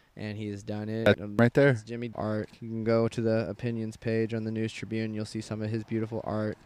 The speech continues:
Speaker 1: He's a political cartoonist. But Jimmy, Cousin Jim, we really just, you know,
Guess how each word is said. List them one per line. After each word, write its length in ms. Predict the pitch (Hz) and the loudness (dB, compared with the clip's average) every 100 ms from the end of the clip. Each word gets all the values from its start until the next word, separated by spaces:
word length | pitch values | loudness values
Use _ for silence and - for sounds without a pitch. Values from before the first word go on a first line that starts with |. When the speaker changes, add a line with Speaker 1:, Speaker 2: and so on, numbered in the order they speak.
| - | -20
Speaker 1:
He's 120 | - | -20
a 40 | |
political 440 | - 107 107 - 117 | -4 -2 -2 -6 -6
cartoonist. 580 | 113 - 104 107 110 - _ - - - - - - - _ _ | -4 -4 -6 -6 -10 -14 _ -20 -18 -20 -20 -20 -20 -20 _ _
But 120 | 131 | -2
Jimmy, 340 | 139 190 202 170 - - - - - - _ - | 2 4 4 0 -6 -16 -20 -20 -20 -20 _ 2
Cousin 300 | 139 135 135 | 4 4 2
Jim, 380 | 131 131 131 - _ - - - - - _ _ _ - | 4 2 0 -6 _ -18 -18 -20 -20 -20 _ _ _ -14
we 200 | 151 156 | -2 2
really 280 | 143 120 113 | 4 4 4
just, 260 | 104 110 - | 2 0 0
you 60 | 117 | -2
know, 360 | 117 113 113 | 0 0 -2